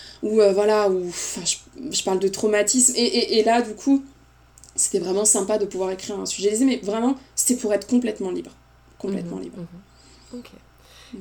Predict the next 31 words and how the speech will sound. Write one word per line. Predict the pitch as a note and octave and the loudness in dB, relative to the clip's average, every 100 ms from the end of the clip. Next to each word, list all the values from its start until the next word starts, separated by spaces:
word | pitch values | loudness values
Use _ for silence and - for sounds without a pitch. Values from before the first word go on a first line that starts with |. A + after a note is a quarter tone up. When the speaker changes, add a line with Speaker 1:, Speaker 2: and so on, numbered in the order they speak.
| F#3 | -10
Speaker 2:
Et, | F3+ F3+ | -8 -6
euh, | E3+ E3+ E3 E3 E3 D#3+ E3 F3+ - _ | -8 -10 -10 -12 -12 -14 -16 -18 -20 _
donc, | F#3+ F#3+ F3+ - - | -12 -12 -12 -18 -8
ouais, | G3+ E3+ | -6 -6
roman | E3+ F#3 G#3+ G#3+ | -8 -6 -6 -8
court. | G#3 - B3 D4 - - | -12 -12 -12 -12 -20 -20
C'est | - - | -10 -6
quoi, | A#3+ D4+ | -4 -6
la, | C#4+ | -8
finalement, | - A3+ G#3+ A#3+ | -8 -6 -2 -4
la | |
différence | G3 F#3+ G3+ G#3+ | -6 -8 -8 -8
entre | G3 F#3 | -10 -8
roman | F3 F#3 G3 F#3+ | -6 -6 -6 -8
court | - A#3+ | -10 -8
et | G3+ | -8
roman, | F3 F3 F3+ F#3 F#3 E3 | -8 -8 -6 -8 -8 -10
euh, | D3+ D3+ - - - | -12 -16 -20 -20 -18
entre | - F3 | -12 -10
guillemets, | E3+ F3 E3+ | -8 -6 0
Speaker 1:
Alors, | G3 A3 | 2 4
en | B3 | 4
Speaker 2:
normal, | |
Speaker 1:
fait, | B3 C#4+ | 4 4
Speaker 2:
c'est | - C#4 | 6 8
une | |
bande | A#3+ | 8
Speaker 1:
je | A#3+ | 6
Speaker 2:
dessinée. | A#3+ - | 2 0
Speaker 1:
crois, | B3 A#3+ B3+ C4 B3+ | 2 4 4 6 4
euh, | G3 | 4